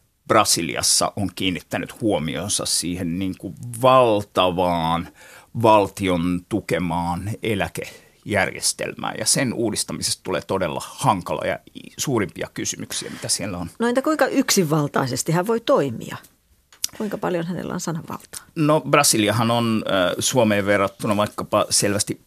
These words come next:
Speaker 1: presidenttijohtoisempi maa, että hän on hallituksen johtaja, mutta toisaalta siellä on kongressi, joka on hyvin hajallaan, jossa on kolmisenkymmentä puoluetta. Hänellä ei missään nimessä ole yksin lähellekään enemmistöä siellä, niin,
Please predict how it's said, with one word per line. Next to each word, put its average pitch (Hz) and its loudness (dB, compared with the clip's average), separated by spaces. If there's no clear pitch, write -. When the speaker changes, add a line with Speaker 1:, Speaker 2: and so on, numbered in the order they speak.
Speaker 1:
presidenttijohtoisempi 98 0
maa, 107 2
että - -4
hän 92 -2
on 90 0
hallituksen 92 -2
johtaja, 107 2
mutta 107 -2
toisaalta 101 2
siellä 139 2
on 123 -4
kongressi, 127 2
joka 110 2
on 110 0
hyvin 131 2
hajallaan, 110 2
jossa 110 -2
on 110 -6
kolmisenkymmentä 110 0
puoluetta. 104 2
Hänellä 98 2
ei 95 2
missään 98 0
nimessä 90 0
ole 92 2
yksin 95 0
lähellekään 107 0
enemmistöä - -2
siellä, 71 -2
niin, - -10